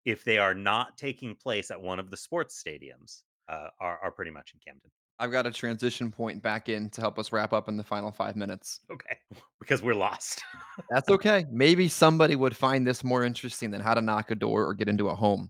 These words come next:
Speaker 2: So, and it's everything in between. So here's your in, in between for the month. Royal Farms, Sheetz, and Wawa. Sometimes people become convenience store dependent. Sometimes people don't care. Some insurance agents, here's your transition, become carrier dependent.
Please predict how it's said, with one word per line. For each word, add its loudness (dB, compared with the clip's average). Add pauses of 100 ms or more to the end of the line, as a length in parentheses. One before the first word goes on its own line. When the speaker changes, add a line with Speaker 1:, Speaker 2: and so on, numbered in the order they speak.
Speaker 2:
So, 8
and 2
it's 4
everything 4
in 2
between. -2
So -6
here's 4
your 0
in, 0
in -2
between 0
for -4
the -2
month. -4 (160)
Royal 10
Farms, 4
Sheetz, -6
and -2
Wawa. 0 (240)
Sometimes 4
people 2
become 2 (120)
convenience 2
store 0
dependent. 0
Sometimes -4
people -2
don't 0
care. 0
Some 2
insurance -2
agents, -2
here's 2
your 0
transition, 2 (180)
become 4
carrier 0
dependent. -2